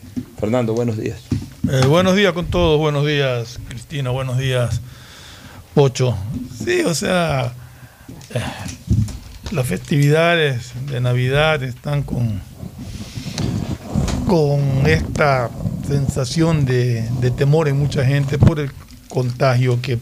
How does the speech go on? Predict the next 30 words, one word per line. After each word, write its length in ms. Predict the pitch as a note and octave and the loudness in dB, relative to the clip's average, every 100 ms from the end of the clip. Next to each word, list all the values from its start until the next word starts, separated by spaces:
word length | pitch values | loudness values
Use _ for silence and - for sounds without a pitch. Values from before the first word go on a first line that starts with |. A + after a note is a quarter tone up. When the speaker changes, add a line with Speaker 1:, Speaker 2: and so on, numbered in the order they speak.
| - | -2
Speaker 2:
ha 100 | B2 | -4
provocado 600 | B2+ B2+ A#2+ B2 B2+ B2 | -2 0 0 0 2 2
el 60 | |
Omicron, 600 | B2 B2 B2 B2+ B2+ C3 | 2 2 2 0 0 0
que 120 | B2 | -4
como 420 | B2 A2+ A2 G#2+ G#2+ | -4 0 0 0 0
ya 160 | A#2+ | 2
hemos 400 | B2 B2+ A2 - - - - - | 4 4 0 -4 -10 -20 -12 -4
hablado 480 | A2+ A2 A#2+ B2+ | -2 2 4 4
ayer 220 | B2 C3 B2+ | 4 2 2
con 200 | B2+ B2 | 2 4
médicos, 400 | B2+ B2+ B2 B2+ | 2 0 2 2
escuché 380 | B2 A#2 - | 2 -2 2
ahora 160 | B2+ B2+ | 2 4
mañana 320 | A#2+ B2 B2 | 4 4 4
también 300 | B2 B2 B2 | 2 2 2
en 80 | A#2+ | 0
Punto 340 | A#2 B2+ B2 | -2 -2 -2
de 80 | A#2+ | 0
Vista 340 | A#2+ C3+ - A2+ | 0 0 0 0
y 60 | |
he 40 | A2+ | 0
escuchado 540 | - B2 - B2 A#2+ | 0 -2 2 4 2
también 300 | A#2 A2+ A#2+ | 0 -2 0
a 60 | A#2 | 0
otros 280 | A#2+ B2 | 0 0
médicos 580 | A#2 B2 A#2+ B2 - - - - - - - _ | 2 4 4 4 6 4 0 -12 -20 -20 -20 _
fuera 320 | - B2+ B2 | -2 2 2
de 260 | A#2+ A2+ G#2+ | 2 0 -2
micrófonos, 640 | A2 C3 C#3 A2+ B2+ C3 | -4 0 2 2 -2 -2